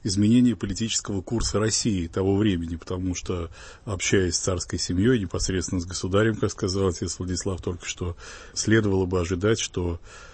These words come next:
будут какие-то политические изменения даже в курсе страны. Но историки сегодня знают о том, что вот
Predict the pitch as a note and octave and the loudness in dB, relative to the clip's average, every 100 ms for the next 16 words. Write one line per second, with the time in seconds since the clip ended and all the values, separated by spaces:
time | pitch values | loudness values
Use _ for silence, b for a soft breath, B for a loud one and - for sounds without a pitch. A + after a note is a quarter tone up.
0 | B G#2+ A2 - F#2+ G#2 F#2+ G2 F#2+ F#2+ | B -2 0 -2 0 0 2 2 2 0
1 | - - - - - F#2 F2+ C#3 B2+ - | -6 -16 -20 -14 -4 0 2 2 2 0
2 | G2+ F2+ G2+ A2 G2+ F#2+ F2 - - C3+ | 0 4 4 4 2 0 -2 -4 -2 0
3 | - - - G2 F#2 F2 - B B B | 0 -2 -2 0 2 0 -6 B B B
4 | G2+ G#2 F#2+ F#2+ - G#2+ - B2 A2 - | 2 4 4 0 -4 -4 2 2 2 -2
5 | A2 G#2 G2 G2 F#2 F2+ A#2+ F2+ F#2 A#2 | 0 0 2 0 0 0 0 0 -2 -2
6 | G2+ - F#2+ F2+ F2+ - F#2 - | -4 -2 -2 -2 -4 -4 -6 -8